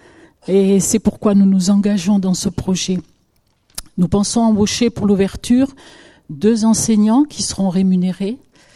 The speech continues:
mais l'école ne peut pas fonctionner qu'avec des enseignants. Et c'est un peu le, le but de notre annonce aujourd'hui. Nous avons besoin que vous preniez ce travail à cœur. Pour fonctionner, nous avons besoin de nombreuses personnes en dehors du domaine de l'enseignement,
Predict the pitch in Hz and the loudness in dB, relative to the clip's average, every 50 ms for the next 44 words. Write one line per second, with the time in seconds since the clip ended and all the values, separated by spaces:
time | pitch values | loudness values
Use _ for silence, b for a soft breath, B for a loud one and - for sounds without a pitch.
0 | b b b b b b b b b b _ 185 196 233 240 233 - - - 247 | b b b b b b b b b b _ 0 2 2 2 0 -4 -4 -2 -2
1 | 262 240 214 208 185 - 190 - - 262 269 - - - 233 202 - - - - | 0 0 0 0 0 -2 -4 -2 -2 -2 -2 -2 -2 -2 -2 -2 -2 -4 -2 -2
2 | 208 196 190 220 226 226 - _ - 220 220 202 196 208 208 - - 185 185 170 | -2 0 0 -2 -2 -4 -6 _ -8 -8 -6 -4 -4 -6 -6 -6 -10 -10 -10 -10
3 | 165 160 156 - - - 170 170 170 160 147 - - - - - - _ _ _ | -10 -10 -8 -8 -8 -8 -8 -10 -10 -12 -16 -20 -20 -20 -20 -20 -20 _ _ _
4 | b b b b b b b b _ _ 156 - - 185 180 175 - - 214 202 | b b b b b b b b _ _ -12 -10 -8 -6 -6 -6 -2 -2 -2 0
5 | 196 185 180 175 175 170 165 180 175 165 185 214 190 180 190 185 185 180 - - | 0 0 0 -2 -4 -4 -6 -8 -6 -4 -6 -6 -2 -2 0 0 0 0 0 -2
6 | 190 190 202 202 202 - - 185 175 - 175 165 170 165 180 214 233 262 B B | 0 2 2 2 0 0 -4 -4 -2 -2 -4 -4 -4 -2 0 0 0 0 B B
7 | B B B B B B B B _ 196 190 185 202 175 190 202 196 180 214 214 | B B B B B B B B _ -2 0 0 0 0 2 2 2 2 2 0
8 | 196 208 226 226 226 220 - 185 190 196 - - - 214 208 220 240 247 233 - | 2 2 2 2 2 0 -2 -4 -4 -4 -4 -2 0 2 2 2 2 2 0 -2
9 | 190 - - 202 185 190 190 185 180 180 175 - - 196 185 180 165 - - - | -4 -2 -4 -2 -2 0 0 0 0 -2 -4 -2 -2 -2 0 0 -2 -6 -12 -20
10 | b b b b b b b b b b b b b b - 131 - - - 220 | b b b b b b b b b b b b b b -4 -4 -2 0 0 0
11 | 214 - - - 220 220 240 262 277 233 208 214 190 208 214 185 214 208 185 208 | 0 0 0 0 2 4 4 4 4 4 2 2 2 2 4 4 2 0 2 2
12 | 220 226 202 208 208 202 208 214 202 - 220 220 190 - - 220 202 - - - | 2 2 2 2 2 2 2 2 0 0 0 -2 -2 -2 -4 -6 -4 -4 -2 -2
13 | 233 233 220 202 190 180 156 208 226 240 233 240 247 233 - 175 165 160 165 165 | 0 0 2 0 0 0 0 2 2 2 2 0 -2 -4 -6 -10 -14 -14 -10 -10
14 | 185 190 185 208 202 208 214 226 214 190 185 180 185 180 - - 202 196 196 196 | -6 -4 -2 -2 0 0 0 0 0 0 0 0 -2 -2 -2 -2 0 0 2 2
15 | 196 202 226 285 - - | 2 2 2 0 -2 -4